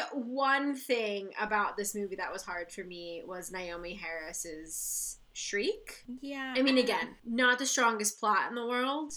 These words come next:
Speaker 2: No.
Speaker 1: So, you know, the little intro with them and taking her to Ravenscroft. I mean, we could have gotten more. M-,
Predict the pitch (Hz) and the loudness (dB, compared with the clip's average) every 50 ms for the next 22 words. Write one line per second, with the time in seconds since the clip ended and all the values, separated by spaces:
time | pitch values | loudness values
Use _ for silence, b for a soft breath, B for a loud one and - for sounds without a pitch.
0 | - 233 220 226 226 214 190 170 160 135 107 98 - - 233 214 214 214 214 208 | -6 -4 -2 0 2 2 0 0 -2 -2 0 0 2 2 4 4 4 2 2 2
1 | 214 214 208 214 - - - 214 233 214 233 226 214 208 202 196 196 190 190 196 | 2 0 0 -2 -4 -16 -14 -10 -6 -4 -2 -2 -2 -2 -2 -2 -2 -4 -4 -6
2 | - - - 208 220 220 220 226 226 220 220 220 214 214 214 214 - - - 214 | -8 -10 -12 -8 -6 -6 -4 -2 -2 0 0 0 0 0 0 -2 -4 -6 -4 -4
3 | 214 214 220 214 - - 226 214 208 208 208 208 208 208 202 - - 196 208 202 | -4 -2 -2 -4 -2 2 2 2 2 2 -2 -2 -2 -4 -4 -6 -6 -4 -6 -6
4 | 202 - - - 196 214 208 202 202 202 202 202 202 196 190 185 175 175 175 175 | -6 -8 -14 -4 0 0 2 2 2 0 0 -2 -2 -4 -4 -4 -6 -8 -10 -10
5 | - - - - _ _ - - 214 208 202 214 214 214 220 214 208 208 208 196 | -10 -12 -12 -12 _ _ -12 -6 -6 -4 -4 -4 -4 -2 -2 -2 0 0 -2 -2
6 | 196 202 202 202 190 202 202 196 202 202 - - 220 190 180 175 185 180 180 196 | -2 0 0 0 0 -2 -4 -6 -6 -10 -8 -4 -2 0 4 4 4 4 4 2
7 | - - - - - 220 220 214 214 214 208 202 196 - _ _ - - - 302 | 0 -6 -12 -6 -6 -4 -2 -2 -2 -2 -2 -4 -8 -10 _ _ -20 -12 -4 -4
8 | 349 349 - 403 392 330 269 220 214 196 160 - - 170 165 165 156 151 160 180 | -4 0 2 2 4 4 4 2 4 4 4 2 -2 -10 -14 -14 -14 -12 -12 -10
9 | 202 226 226 _ - 190 208 196 | -12 -12 -14 _ -14 -10 -10 -10